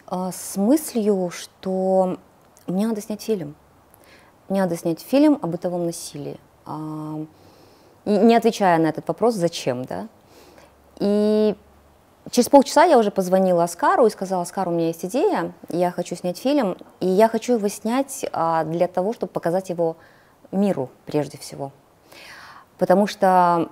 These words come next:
ну, как у нас нет пророка в своем отечестве, говорят, да, его бы, наверное, никогда бы не признали здесь, м,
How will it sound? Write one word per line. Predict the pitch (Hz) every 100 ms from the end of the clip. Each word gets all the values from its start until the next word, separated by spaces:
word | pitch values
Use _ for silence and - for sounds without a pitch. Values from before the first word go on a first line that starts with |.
| -
ну, | 214 220
как | 233 247
у | 196
нас | 185 170 - 175
нет | 190 190 _
пророка | - 185 202 196
в | 170
своем | 175 175
отечестве, | 175 - - - 151
говорят, | 156 151 151 -
да, | 185 247
его | 208 165 165
бы, | 160 160
наверное, | - 156 151 156
никогда | 160 156 156
бы | 147 147
не | 143
признали | 147 147 143 147
здесь, | 151 214 370 - - _ _ - _ _ _ _ _ _ _ _
м, | 180 180 175